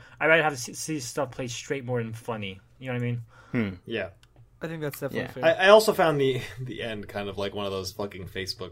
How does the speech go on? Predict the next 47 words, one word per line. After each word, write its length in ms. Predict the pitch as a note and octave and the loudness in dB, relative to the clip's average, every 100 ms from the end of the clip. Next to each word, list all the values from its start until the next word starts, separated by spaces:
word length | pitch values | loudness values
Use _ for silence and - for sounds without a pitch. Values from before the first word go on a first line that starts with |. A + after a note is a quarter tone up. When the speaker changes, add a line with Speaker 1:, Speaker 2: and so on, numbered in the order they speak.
| - | -8
Speaker 3:
posts 300 | F#2+ F2+ - | -8 -8 -8
that's 180 | F2+ G#2+ | -10 -6
like, 300 | G2+ G2 - - - | -4 -4 -8 -12 -6
Speaker 2:
<laughs> 140 | - | 0
Speaker 3:
"Now 420 | C3+ C#3 D#3 F3+ F3 | 6 10 12 10 8
Speaker 2:
Yeah. 60 | |
Speaker 3:
that 120 | E3+ | 4
you, 240 | F#3 E3 C#3+ | 2 2 2
if 80 | C#3 | 6
you 60 | |
don't 200 | F3+ F#3+ | 8 8
share 340 | - E3+ G#3 G#3 | 6 8 10 10
this, 240 | F#3 F3 | 6 4
the 440 | - D3+ D3 D3 C3 | 4 6 8 6 4
boogeyman 460 | F#3+ G3+ F3+ F3 D#3+ | 4 4 4 4 2
will 100 | D#3 | 4
get 240 | G3 G3+ | 4 4
you." 100 | D#3 | 6
Speaker 2:
Yeah, 160 | C#3+ C3+ | 8 6
Speaker 3:
If 60 | |
you 60 | C#3 | 6
Speaker 2:
buy, 240 | F#3 G#3 | 8 6
Speaker 3:
don't 120 | G#3 | 4
Speaker 2:
buy 220 | E3 G3 G#3+ | 6 8 10
my 180 | G#3 | 6
manga 420 | G3+ G#3 G#3 F3+ D#3 | 8 6 8 6 6
for 220 | F3 D#3+ | 6 6
another 280 | F3 F3 E3+ | 6 4 2
person 520 | F#3 E3+ G#3+ A#2+ A#2+ | 0 0 0 0 2
or 140 | B2+ | 2
I 100 | B2+ | 2
kill 280 | B2 D3+ B2+ | 0 -2 0
you. 240 | A#2 G#2+ G#2 | -2 -2 -2
Speaker 3:
Yeah. 480 | C3 A#2+ A2 A#2 C3+ F#3+ | -2 0 0 2 2 4
Speaker 1:
Yeah. 300 | C3 C#3+ B2+ | 4 2 0
Speaker 3:
<laughs> 40 | |
Speaker 4:
So, 540 | - B3 A#3+ G3 C#3+ - - | -2 4 6 6 4 -6 -16
what 220 | - G3 | -2 2
do 60 | A3+ | 2
we 80 | G#3+ | 4
got 180 | G#3+ G3 | 4 4
here? 180 | D#3 C3+ | 0 -2
The 160 | E3+ | -2
Enigma 680 | E3 F#3 G#3+ A#3 C4 C4 C#4 D#3 | 2 4 6 6 6 6 4 2
of 220 | D#3+ D3+ D#3+ | 0 0 -2
Amigara 640 | F3+ G3 F3 F3 F#3 E3+ | 0 2 4 6 6 4
Fault. 580 | - D#3+ C#3+ G#2+ - | 0 0 0 -2 -14